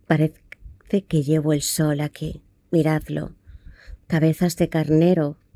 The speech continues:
Aries. Una persona que a veces puede ser insolente, inquieta, pero a ti te gusta.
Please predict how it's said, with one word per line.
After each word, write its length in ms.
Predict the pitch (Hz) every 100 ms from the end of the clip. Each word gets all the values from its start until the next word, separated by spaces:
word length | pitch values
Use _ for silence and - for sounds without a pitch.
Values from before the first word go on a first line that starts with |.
| _ -
Aries. 680 | 170 165 160 151 156 - - - _ - _ _ _ _ _ _ _ _ - _ - - _ _
Una 260 | 233 233 226
persona 840 | 160 147 - 175 160 160 160 165 - _ - - -
que 100 | 233
a 40 |
veces 320 | 220 208 165
puede 260 | - 165 151
ser 300 | - 156 151
insolente, 880 | - 165 - 156 156 170 165 151 143 _
inquieta, 680 | 185 170 165 175 165 160 160 - _ _ -
pero 220 | 170 147
a 40 | 147
ti 140 | 160
te 140 | 160
gusta. 500 | 151 165 156 - 147